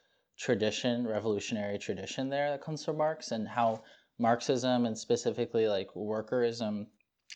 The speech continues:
centers and, and lifts up the working class reminds me of Jesus and how he kind of did the same thing. And so,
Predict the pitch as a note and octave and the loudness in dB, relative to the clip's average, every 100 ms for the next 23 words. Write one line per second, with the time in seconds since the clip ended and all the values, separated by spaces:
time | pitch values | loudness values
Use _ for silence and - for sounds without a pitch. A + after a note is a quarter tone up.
0 | - - - A#2+ B2 A#2+ A2+ A2 G2+ - | -20 -12 2 4 4 4 2 0 -4 -4
1 | A2 G#2+ G#2+ G#2+ - G2+ - F#2+ F#2+ - | -4 -2 -2 0 0 0 -2 -2 -4 -6
2 | G#2+ G2 - G#2 A#2 - - _ _ _ | -8 -6 -4 -2 -2 -4 -14 _ _ _
3 | - G#2+ G#2 G2+ G2 G#2+ G2+ F#2+ F#2+ - | -6 -2 -2 -2 -4 -6 -6 -6 -6 -8
4 | G#2 F#2+ F2 - A2 - A#2+ C3 D#3 D#3+ | -8 -8 -10 -14 -10 -2 0 4 2 2
5 | - A2 G#2 G2 G2 - G#2+ G2 A2+ - | -2 -6 -4 -4 -8 -8 -6 -4 -4 0
6 | C#3 D3 D3+ D3+ C#3 - A#2 A2+ C3 D3 | 0 0 0 0 0 0 -4 -4 -4 -4
7 | C#3 C3 G#2+ - G#2 G#2 | -8 -8 -8 -2 -2 -2